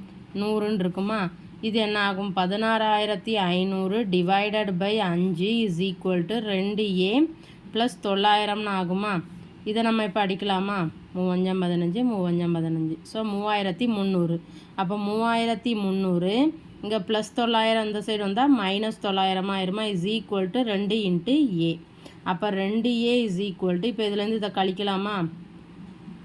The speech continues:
ரெண்டாயிரத்தி நானூறுன்னு கிடைக்கும். அப்ப a is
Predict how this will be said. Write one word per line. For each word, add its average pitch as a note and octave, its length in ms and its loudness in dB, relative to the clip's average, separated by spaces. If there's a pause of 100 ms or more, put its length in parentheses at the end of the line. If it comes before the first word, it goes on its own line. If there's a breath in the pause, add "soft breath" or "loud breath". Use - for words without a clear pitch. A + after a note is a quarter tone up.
(100)
ரெண்டாயிரத்தி G#3 800 2
நானூறுன்னு F#3+ 540 0
கிடைக்கும். E3+ 440 -2
அப்ப G3+ 220 -4
a A3 460 0
is A3+ 40 -2